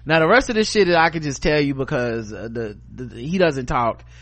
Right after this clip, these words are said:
and he has a bunch of scenes, but I'll just go through 'em. So Beta cradles Alpha's head like a baby, and then, uh, take him and the dude that was bitten on the face. They got, they walk to the small little town,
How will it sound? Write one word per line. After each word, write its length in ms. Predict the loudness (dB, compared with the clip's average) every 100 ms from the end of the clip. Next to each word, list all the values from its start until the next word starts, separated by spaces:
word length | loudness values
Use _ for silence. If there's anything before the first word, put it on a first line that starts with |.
| -20 -8
and 100 | -2
he 120 | 2
has 180 | 2 2
a 40 |
bunch 220 | 0 -2 -2
of 60 |
scenes, 400 | -8 -6 -4 -6
but 140 | -6 0
I'll 160 | 0
just 160 | 0 -4
go 140 | -8
through 300 | -6 -8 -8
'em. 80 | -10 -14 -20 -20 -8
So 160 | -2
Beta 300 | 2 4 4
cradles 360 | 4 4 4 4
Alpha's 300 | 4 4 2
head 380 | 0 0 0 -2
like 140 | -2
a 80 | -4
baby, 580 | -4 -4 -4 -4 -6 -8 -10 -20 -20 -20 -20 -10
and 180 | -4 0
then, 460 | 2 2 0 -2 -4
uh, 880 | -2 -2 -2 -2 -2 -4 -4 -6 -10 -18 -20 -20 -20 -20 -8
take 280 | 0 0 2
him 220 | 2 2
and 120 | 0
the 40 | 0
dude 360 | 2 2 2
that 100 | 2
was 120 | 0
bitten 200 | 0 -2
on 80 | -2
the 60 | -4
face. 320 | 0 0 0
They 120 | -2
got, 300 | 0 0 0
they 140 | 0 0
walk 140 | 0
to 40 |
the 100 | -2
small 480 | -8 -6 -2 0 0
little 220 | -2 -4
town, 560 | -2 0 2 2 2 -2